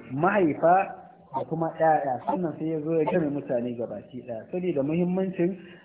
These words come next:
a, waɗannan, a, halittu ga, guda biyu ɗin ga ɗan adam. Al-Imam An-Nawawi rahimahullahu ta'ala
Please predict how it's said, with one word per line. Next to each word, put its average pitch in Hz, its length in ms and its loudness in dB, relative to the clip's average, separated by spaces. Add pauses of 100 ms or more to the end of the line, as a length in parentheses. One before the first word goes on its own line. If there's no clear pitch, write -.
(120)
a, 127 320 4
waɗannan, 165 720 2 (260)
a, 127 460 2
halittu 127 560 0
ga, 131 100 4 (140)
guda 127 360 4
biyu 156 280 0
ɗin 165 300 2
ga 143 360 4
ɗan 135 240 -2
adam. 117 280 -2 (580)
Al-Imam 185 540 2
An-Nawawi 214 440 4
rahimahullahu 170 800 4
ta'ala 135 480 2